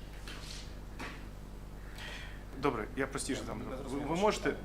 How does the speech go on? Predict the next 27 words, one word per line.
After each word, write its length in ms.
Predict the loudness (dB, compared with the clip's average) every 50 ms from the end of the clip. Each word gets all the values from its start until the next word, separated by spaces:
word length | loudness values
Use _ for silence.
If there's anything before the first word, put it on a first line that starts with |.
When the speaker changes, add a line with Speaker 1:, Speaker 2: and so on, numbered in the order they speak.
| -4
Speaker 2:
якщо 80 | -6 -6 -6 -4
чесно. 80 | -2 -2
Speaker 1:
показати 420 | 2 2 6 8 8 8 8 8
мені 300 | 6 4 4 4 2 2 0 -2 -4 -2
в 20 |
законі 380 | 0 0 2 4 6 6 6 6
України 340 | 4 4 4 4 4 4 2
про 120 | 0 -2 -2
забезпечення 480 | -2 -2 -2 0 0 0 2 0 0
права 240 | 2 4 4 4 4
на 80 | 2 0
справедливий 580 | -2 -2 0 0 0 0 0 0 0 0 -2
суд 220 | -2 -2 -2 -2 -2 -4 -6 -6
статтю 340 | -6 -6 -6 -6 -6 -6 -2
п'ятдесят 400 | -2 -2 -2 0 0 0 -2 0
п'яту? 240 | -2 -2 -2 -2 -4 -6 -8 -8 -8 -8 -8 -8 -8 -8 -8 -8 -8 -8 -8 -8 -8 -8 -8 -8 -8 -8 -8 -8 -8 -8 -6 -8 -6 -6 -6 -8 -8 -8 -8 -8 -8 -8 -8 -8 -8 -8 -8 -8 -8 -8 -8 -8 -8 -8 -8 -8 -8 -8 -8 -6 0 4
Ні, 80 | 6
я, 240 | 6 6 6 2 0 -2 -4 -6 -6 -8 -8 -6 0 6
да, 140 | 8 8 8
будь 140 | 8 6
ласка. 200 | 4 2 2 0 -4 -6 -6 -4 -2 -2 0 0
Speaker 2:
Ну, 140 | 0 -2 -2 -4 -4 -4 -2 2
Speaker 1:
Можете, 380 | 8 10 10 12 10 10 6 8
да, 120 | 10 10
ви 80 | 10 12
просто 220 | 10 10 12 12
Speaker 2:
можливо, 220 | 12 12 12 8